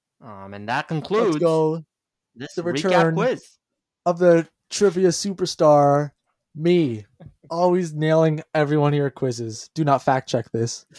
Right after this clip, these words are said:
Speaker 1: <laughs> I wouldn't dare. Okay.
Speaker 2: <laughs>
Speaker 1: All right. So, is there anything else you wanna mention,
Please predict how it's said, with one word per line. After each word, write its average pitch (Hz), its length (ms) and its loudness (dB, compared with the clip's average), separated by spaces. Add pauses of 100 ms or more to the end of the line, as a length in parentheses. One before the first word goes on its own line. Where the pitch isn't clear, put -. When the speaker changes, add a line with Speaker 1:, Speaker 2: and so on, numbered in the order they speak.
(720)
Speaker 1:
<laughs> - 60 -20
I 180 1300 -6
wouldn't 131 280 -2
dare. 107 360 -4 (500)
Okay. 190 440 -6 (160)
Speaker 2:
<laughs> 170 180 -8
Speaker 1:
All 262 160 -8
right. 302 360 -8 (920)
So, 208 380 -4 (500)
is 175 140 -16
there 196 160 -6
anything 226 420 -12
else 196 320 -6
you 170 80 -14
wanna 170 220 -8
mention, 156 520 -8